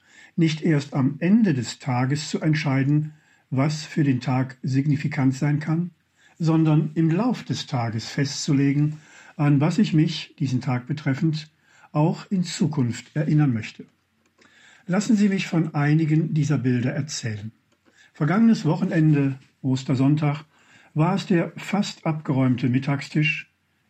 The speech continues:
In einem ganz kleinen Kreis haben wir gekocht, gegessen und nun standen nur noch halb volle Gläser, leere Tassen, die Osterkerze auf einem erhöhten Leuchter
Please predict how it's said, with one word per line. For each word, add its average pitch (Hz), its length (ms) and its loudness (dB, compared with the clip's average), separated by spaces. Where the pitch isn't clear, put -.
In 127 340 0
einem 123 240 0
ganz 123 240 0
kleinen 135 300 2
Kreis 147 340 0
haben 147 180 2
wir 143 80 2
gekocht, 139 420 -4
gegessen 156 500 0
und 170 180 2
nun 208 200 6
standen 170 640 2
nur 156 140 6
noch 135 420 0
halb 151 380 -2
volle 139 260 0
Gläser, 151 480 0
leere 139 500 2
Tassen, 175 460 -6
die 214 80 -2
Osterkerze 180 800 0
auf 139 180 -2
einem 131 320 0
erhöhten 131 500 -2
Leuchter 151 440 -2